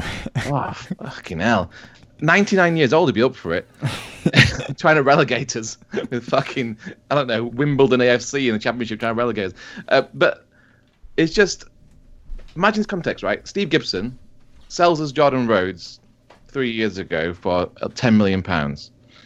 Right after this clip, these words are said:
Speaker 2: Uh, three years later, we're in an F F P situation because of that sale to Jordan Rhodes, among many other problems as well.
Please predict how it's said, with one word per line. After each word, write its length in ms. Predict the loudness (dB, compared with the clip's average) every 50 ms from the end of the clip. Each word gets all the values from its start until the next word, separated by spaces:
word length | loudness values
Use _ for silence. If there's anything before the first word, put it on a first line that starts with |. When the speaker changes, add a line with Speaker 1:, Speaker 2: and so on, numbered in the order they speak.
| _ _ _ _ _ _ _ -6 -2
Speaker 2:
Uh, 380 | 0 0 2 2 2 2 0 -2 -6 _ _ _ _ _ _ _ _ _ _ _ _ -2
three 160 | 2 4 6
years 200 | 6 6 6 6
later, 480 | 4 4 4 2 0 -4 -4 -4 -4 -6
we're 180 | -4 0 2 2
in 80 | 2 2
an 60 | 2
F 140 | 0 -2 -4
F 80 | -6
P 140 | -4 -4 -4
situation 440 | -4 -6 -6 -4 -2 -2 -4 -6 -8
because 280 | -6 0 0 0 0
of 80 | 0 0
that 240 | 2 2 2 2 -2
sale 240 | 0 2 2 2 0
to 140 | -4 -4
Jordan 260 | -4 -2 -2 -2 -2 -2
Rhodes, 260 | 0 0 0 0 2
among 300 | 4 6 6 8 8 6
many 240 | 6 4 4 4 4
other 160 | 4 2 0
problems 380 | -2 -2 -2 -2 -4 -6 -6
as 100 | -6 -6
well. 220 | -4 -4 -4 -4